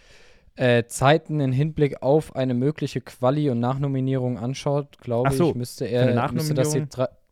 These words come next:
Speaker 1: drittschnellste Zeit, äh,
Speaker 2: Ja,
Speaker 1: eines Deutschen gewesen
Speaker 2: das
Speaker 1: sein,
Speaker 2: stimmt,
Speaker 1: oder?
Speaker 2: ja,
Speaker 1: Ist
Speaker 2: für eine
Speaker 1: schon
Speaker 2: Nach-
Speaker 1: jemand schneller gelaufen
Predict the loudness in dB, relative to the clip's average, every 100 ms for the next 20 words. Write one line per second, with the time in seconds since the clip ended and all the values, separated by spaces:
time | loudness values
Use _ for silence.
0 | -8 -6 -4 -4 -4 -6 -10 -4 -4 -4
1 | -8 -20 -10 -4 -2 0 -2 -2 -2 0
2 | 0 0 -2 -4 -8 -6 -4 -4 -2 -2
3 | -2 0 0 0 0 0 -2 -4 -4 -4
4 | -2 -2 -4 -6 -10